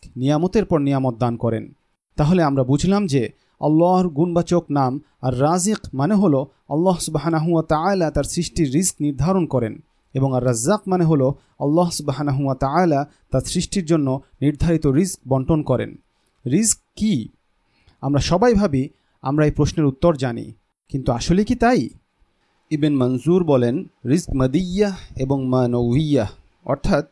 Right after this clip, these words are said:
রিজক বস্তুগত হতে পারে, আবার অবস্তুগত হতে পারে। রিজক শুধু বস্তুগত জিনিসপত্রের মধ্যেই সীমাবদ্ধ নয়। রিজক মানে শুধু খাওয়া, ধন সম্পদ,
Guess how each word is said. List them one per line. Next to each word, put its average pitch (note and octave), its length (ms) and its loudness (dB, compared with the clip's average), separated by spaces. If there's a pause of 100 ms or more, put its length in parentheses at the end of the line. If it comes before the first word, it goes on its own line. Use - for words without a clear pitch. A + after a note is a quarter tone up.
(340)
রিজক C3+ 300 0 (100)
বস্তুগত E3+ 500 0
হতে F3 360 2
পারে, C3 300 0 (260)
আবার A#2 260 0
অবস্তুগত D3 640 -2
হতে D#3 340 2
পারে। G#2+ 300 -2 (460)
রিজক - 240 0
শুধু D#3 280 -2
বস্তুগত D#3+ 480 -2
জিনিসপত্রের D#3+ 520 0
মধ্যেই C3 320 0
সীমাবদ্ধ C3 480 0
নয়। A#2 300 -2 (380)
রিজক C3 320 -2
মানে C#3+ 200 0
শুধু C#3+ 240 -2
খাওয়া, C#3+ 520 0 (320)
ধন C3+ 200 0
সম্পদ, D3+ 440 -2